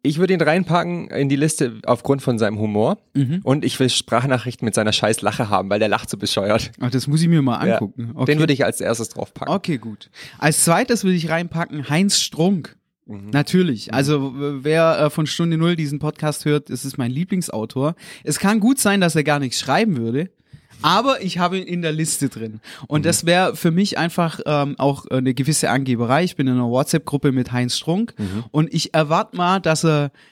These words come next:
Speaker 2: dass er ganz witzige, bizarre Dinge reinsendet, wenn er überhaupt was reinsendet.
Speaker 1: Oder halt, äh, Kommentare zu irgendwelchen Bildern.
Speaker 2: Ja, ich,
Speaker 1: Vermutlich.
Speaker 2: wie gesagt, ich, ich glaub, er, er schreibt dann ein halbes Jahr nichts und auf einmal kommt so ein Satz und dann schmeiß ich mich weg. Und alleine
Speaker 1: Vermutlich,
Speaker 2: das
Speaker 1: ja.
Speaker 2: ist es wert, ja.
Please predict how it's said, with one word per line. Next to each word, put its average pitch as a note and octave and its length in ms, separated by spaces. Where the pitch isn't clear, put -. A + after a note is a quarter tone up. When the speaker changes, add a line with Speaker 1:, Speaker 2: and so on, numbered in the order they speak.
Speaker 2:
dass C#3 160
er C#3+ 120
ganz C#3+ 500
witzige, D#3+ 580
bizarre F#3 680
Dinge E3+ 380
reinsendet, B2+ 540
wenn E3 280
er G3+ 120
überhaupt D3+ 340
was C3+ 180
reinsendet. G2 520
Speaker 1:
Oder B2 280
halt, A#2 420
äh, G#2+ 180
Kommentare G#2+ 500
zu G#2+ 120
irgendwelchen F#2 260
Bildern. F2+ 280
Speaker 2:
Ja, B2+ 320
ich, F3+ 120
Speaker 1:
Vermutlich. F#3 240
Speaker 2:
wie A#3 80
gesagt, B3 280
ich, - 180
ich G#3 120
glaub, A3+ 240
er, G3 180
er G3 140
schreibt G3 280
dann G#3+ 140
ein F#3+ 40
halbes G3 240
Jahr F#3+ 100
nichts G3 320
und F3 100
auf E3+ 140
einmal F3+ 240
kommt E3+ 220
so E3 100
ein D3+ 80
Satz C3+ 400
und C#3+ 200
dann B2+ 180
schmeiß A#2+ 320
ich A#2 80
mich A2 180
weg. - 180
Und A2+ 220
alleine C#3+ 280
Speaker 1:
Vermutlich, D3+ 160
Speaker 2:
das - 100
Speaker 1:
ja. F#2+ 140
Speaker 2:
ist B2+ 120
es A#2+ 140
wert, G#2+ 260
ja. A#2+ 160